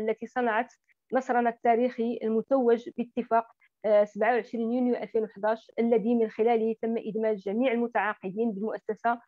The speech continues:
وما تلاه من اتفاق، من اتفاقات لاحقة من قبيل تعديل النظام الأساسي، وكذلك ملف المهندسين، ملف ستة وعشرين حالة، ملف، آه، خمسة وأربعين سنة، مجموعة من الملفات اللي كانت، آه، يعني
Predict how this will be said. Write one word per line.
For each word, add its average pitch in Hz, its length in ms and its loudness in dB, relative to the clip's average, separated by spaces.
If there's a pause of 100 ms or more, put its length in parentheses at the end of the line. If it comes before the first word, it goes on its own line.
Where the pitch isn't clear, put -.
(260)
وما 247 220 4
تلاه 233 300 4
من 226 140 -2
اتفاق، 220 400 -6 (240)
من 233 120 0
اتفاقات 226 640 -4
لاحقة 214 500 -2
من 220 180 -4 (100)
قبيل 233 360 -2
تعديل 208 260 0
النظام 214 320 0
الأساسي، 214 600 -2
وكذلك 220 500 -2
ملف 214 360 -4
المهندسين، 214 680 -2
ملف 196 180 -4
ستة - 240 -8
وعشرين 214 320 -4
حالة، 226 380 0 (440)
ملف، 247 540 0
آه، 220 380 6
خمسة 233 340 -2
وأربعين 226 580 0
سنة، 226 420 0 (320)
مجموعة 226 360 2
من 240 120 0
الملفات 240 680 -2
اللي 220 160 -6
كانت، 233 360 -6 (760)
آه، 202 680 0
يعني 233 540 0